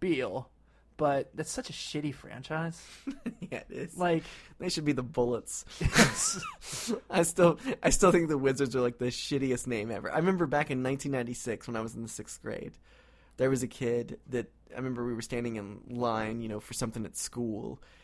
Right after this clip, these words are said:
Speaker 2: and he had an Orlando Magic shirt at the time, and it had a wizard on it. And I remember thinking years later that the Magic were, like, the first ones with an actual wizard.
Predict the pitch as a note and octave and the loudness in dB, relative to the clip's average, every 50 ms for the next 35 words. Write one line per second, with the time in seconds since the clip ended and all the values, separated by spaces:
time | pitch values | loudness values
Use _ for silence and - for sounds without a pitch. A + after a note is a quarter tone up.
0 | - _ - C3+ C3+ B2 E3+ F#3+ F3 C#3+ C3+ - B2+ C#3 C3+ B2+ B2 B2 B2+ C3 | -20 _ -6 -4 -2 0 0 0 2 0 -2 0 0 -2 -2 0 0 0 0 0
1 | C#3 C#3 B2+ C3+ B2+ B2 A#2 A2+ A2 G#2+ F2 E2+ G2+ F2+ F2 E2 C#2 - - - | 0 0 2 2 2 2 0 -2 -4 -4 -2 -4 -4 -4 -6 -8 -10 -10 -12 -10
2 | - F#2 D2+ D2 E2 - - G#2+ - - A2+ A2+ A2 G2+ - - - B2+ C3+ B2 | -8 -6 -6 -6 -6 -8 -12 -12 -12 -10 -10 -8 -8 -8 -10 -12 -14 -12 -8 -6
3 | G#2+ G2 G#2+ G#2+ - A#2 A2 - F2+ F#2 - - G1+ - - - - - - - | -6 -8 -8 -6 -6 -6 -6 -6 -8 -8 -8 -8 -10 -10 -10 -12 -14 -14 -18 -20
4 | - - - - - - - - - - - - - - - - _ - - B2 | -20 -20 -20 -20 -20 -20 -20 -20 -20 -20 -20 -20 -20 -20 -20 -20 _ -8 -4 0
5 | B2 A#2+ A#2+ A#2+ A2 G#2 A2 - - C3+ C#3+ D3 E3+ A3 C#4+ D#4 C#4 B3 G3+ F#3+ | 0 2 2 2 2 0 -2 -2 0 2 2 4 2 0 -2 -6 -2 -2 -2 -2
6 | F3+ B3+ F#3+ C#3+ D#3+ E3 D#3 D3 C#3 C3+ C#3 C#3+ D#3 D3+ C#3+ C3 B2+ B2 B2+ B2+ | 0 -4 -4 -2 0 0 2 2 0 2 2 2 4 4 2 2 2 0 -2 -2
7 | B2+ B2 - A#2+ C3+ C#3 C3+ C3 B2+ B2+ C#3 E3 F3 C#3+ D3 - - C3 C3 C#3 | -4 -4 -6 -6 -4 -2 0 2 2 4 4 4 2 2 -2 -2 0 -2 0 0
8 | C#3+ - - D3 C#3+ - D3 D3+ C#3+ - - C#3+ C3 C3 B2+ C#3 B2 C3 G#2+ - | -2 -2 -2 -4 -2 0 0 0 0 0 0 0 0 2 0 0 -2 -2 -4 -2
9 | A#2 C3 C#3 - - C3+ C3 A#2+ A#2 A#2 A#2+ F3 D3 E3 D#3 C#3+ - A2 F#2+ G2+ | -2 -2 -2 -2 -4 -4 -2 -2 -2 -4 -2 4 4 4 6 6 2 2 2 -2
10 | A3+ - | -6 -8